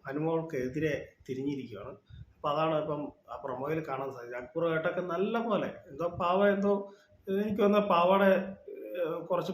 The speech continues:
ഭാഗങ്ങളായിട്ട് കൊടുത്തിട്ട് അതെന്തോ യോജിപ്പിക്കാൻ അങ്ങനെ എന്തോ സംഭവം തോന്നുന്നു. ആ ഒരു കേസിൻ്റെ പ്രകാരം ഇന്ന് Bigg Boss-ൽ നല്ല അടി ഉണ്ടായിരുന്നു.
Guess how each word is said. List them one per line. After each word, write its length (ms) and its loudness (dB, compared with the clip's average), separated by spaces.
ഭാഗങ്ങളായിട്ട് 500 4
കൊടുത്തിട്ട് 360 -2
അതെന്തോ 380 0
യോജിപ്പിക്കാൻ 600 -4
അങ്ങനെ 260 -2
എന്തോ 220 -2
സംഭവം 380 0
തോന്നുന്നു. 300 -6
ആ 120 -2
ഒരു 420 4
കേസിൻ്റെ 500 2
പ്രകാരം 460 0
ഇന്ന് 220 -4
Bigg 200 -6
Boss-ൽ 500 0
നല്ല 440 -2
അടി 240 4
ഉണ്ടായിരുന്നു. 640 -6